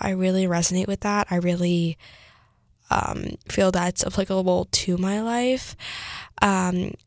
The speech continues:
so I just kind of wanted to talk about it, talk about relationships, talk about how they affect you, especially friendships,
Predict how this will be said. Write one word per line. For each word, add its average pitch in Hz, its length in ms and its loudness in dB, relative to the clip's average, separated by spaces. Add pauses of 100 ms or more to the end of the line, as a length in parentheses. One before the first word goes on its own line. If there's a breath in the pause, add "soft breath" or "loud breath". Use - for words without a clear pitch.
so 180 680 0 (180)
I 185 160 -2
just 233 280 2
kind 214 280 -4
of 226 160 -6
wanted 220 440 -4 (100)
to 196 720 0 (1000)
talk - 280 -6
about 277 320 -2
it, 294 280 -2
talk - 280 -4
about 208 520 0
relationships, 196 960 -2 (680 loud breath)
talk - 220 -2
about 214 180 -2
how 202 140 -4
they 190 140 0
affect - 480 -2
you, 214 400 2
especially 214 480 0
friendships, - 960 0